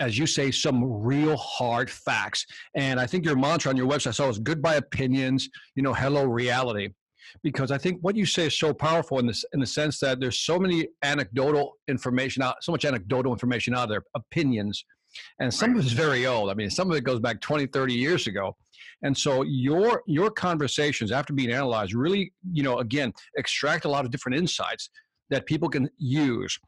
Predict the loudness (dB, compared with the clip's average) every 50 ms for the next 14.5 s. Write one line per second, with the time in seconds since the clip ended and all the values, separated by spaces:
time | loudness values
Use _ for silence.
0 | -20 -20 _ -18 -10 -6 -4 -2 -2 -2 0 0 -2 -2 0 0 0 0 2 2
1 | 0 -2 -4 -6 -8 -12 -18 -14 -10 -10 -6 -2 0 0 0 2 2 2 2 2
2 | 2 2 2 0 0 0 -2 -2 -2 -2 -4 -4 -4 -4 -4 -4 -4 -6 -6 -4
3 | -4 -2 0 0 2 0 0 0 -2 -2 -2 0 0 0 0 0 0 0 0 0
4 | 0 0 -2 -4 -2 -4 -4 -4 -6 -6 -4 -2 -2 0 2 2 0 0 -2 -2
5 | -2 -2 -2 -2 -2 -4 -4 -4 -4 -6 -6 -8 -10 -12 -14 _ _ _ _ _
6 | _ _ _ _ _ _ -2 0 0 0 0 2 0 0 0 0 0 0 0 0
7 | 0 0 0 -2 -2 -2 -2 -2 -2 -2 -2 -2 0 0 -2 -2 -4 -6 -6 -10
8 | _ -20 -20 -20 -20 -20 _ _ -20 -20 -18 _ -4 0 0 0 2 2 2 2
9 | 2 2 2 2 2 2 0 -2 -4 -4 -4 -4 -4 -4 -2 -2 -2 0 -2 -4
10 | -4 -2 -4 -4 -2 0 0 0 0 0 0 0 0 0 -2 -4 -10 -20 -20 _
11 | -20 -10 -4 -2 0 2 2 2 0 0 0 2 2 2 2 2 2 2 2 4
12 | 2 2 0 0 0 0 2 2 2 2 0 0 -2 -2 0 0 0 -2 -4 -2
13 | 0 0 2 2 0 -2 -4 -10 -18 -20 -20 -14 -6 -2 -2 0 0 0 0 2
14 | 2 2 2 2 0 0 -2 0 0 0